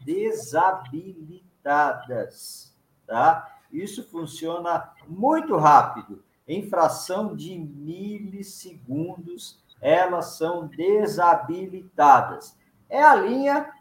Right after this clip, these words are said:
que alimenta as contatoras de potência, as chaves de potência, tá? Que eletrificam, é, os módulos eletrônicos controladores, tá ok?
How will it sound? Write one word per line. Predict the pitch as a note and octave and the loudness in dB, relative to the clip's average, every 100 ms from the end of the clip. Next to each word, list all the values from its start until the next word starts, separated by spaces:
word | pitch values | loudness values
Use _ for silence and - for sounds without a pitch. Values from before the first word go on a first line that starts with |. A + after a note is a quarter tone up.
| _ | _
que | G#3+ | 0
alimenta | A#3 B3 E3+ F#3 B3 - F3 | 0 0 -6 -4 -4 -2 -4
as | - - | -6 -8
contatoras | G#3+ A#3 - G#3 - - G3+ B3+ C4+ B3+ F3 - | -6 -6 0 0 0 -8 0 2 4 2 -4 -10
de | |
potência, | D#3 - D#3+ - C3+ C3+ B2+ - A2+ - - | -18 -14 -14 -12 -12 -10 -10 -10 -8 -6 -4
as | - - - | -6 -6 -4
chaves | D#3 G#3 G3+ F#3+ D#3 | 2 4 4 0 -12
de | D#3 | -20
potência, | - C#3 - C3+ D3 D#3 E3+ E3+ - _ _ _ _ | -12 -12 -10 -12 -10 -12 -8 -10 -10 _ _ _ _
tá? | A#2+ C#3+ E3 | 0 2 2
Que | - D#3+ F#3 E3 - | -4 -10 -10 -12 -6
eletrificam, | D#3 F#3+ F#3+ G3 F3+ D#3 - - D3+ E3 - F3+ F3+ - _ _ | -2 -2 -2 -4 -4 -6 -6 -6 -4 -4 -6 -8 -8 -16 _ _
é, | C#3 C#3+ C#3+ C#3+ C#3+ - | -4 0 4 6 4 2
os | E3+ D#3+ B2 | -4 -6 -4
módulos | C#3 E3+ F#3 F#3 F3 E3+ | 4 10 10 8 -2 -6
eletrônicos | E3 F3 - C#3 D#3+ D#3+ D#3+ E3 | -6 -6 -8 -6 -6 -6 -12 -16
controladores, | - F3+ G3 G3 F#3+ F#3+ F#3 G2+ - - - | -14 -8 -8 -6 -6 -6 -6 -12 -16 -20 -20
tá | - | -20
ok? | - D3+ G3+ - | -10 -2 -2 -4